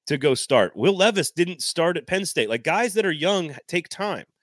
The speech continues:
to, to develop. And Joe Milton has been around so much. And one of the things I like about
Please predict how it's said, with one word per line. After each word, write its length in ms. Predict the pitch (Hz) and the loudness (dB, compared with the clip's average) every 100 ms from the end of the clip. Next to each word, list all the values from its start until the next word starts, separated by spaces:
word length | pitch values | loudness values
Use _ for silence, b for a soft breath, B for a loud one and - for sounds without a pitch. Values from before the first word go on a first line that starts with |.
| _ _ _ _ - | _ _ _ _ -6
to, 120 | 147 | -6
to 220 | 127 156 | -4 -4
develop. 440 | 143 143 190 120 123 | -2 0 2 0 -2
And 120 | 120 | -2
Joe 160 | 175 190 | 0 2
Milton 260 | 185 175 | 0 -2
has 100 | 143 | -6
been 120 | 131 135 | -6 -6
around 280 | 127 143 - | -6 -6 -6
so 320 | - 170 160 | 2 2 2
much. 420 | 135 139 104 - | 2 0 0 -4
And 120 | 123 123 | -6 -2
one 120 | 156 | -2
of 60 | |
the 60 | 135 | -2
things 200 | 151 117 | -4 -2
I 60 | 113 | 0
like 300 | 117 175 - | 2 2 2
about 340 | 120 110 92 | -4 -2 -4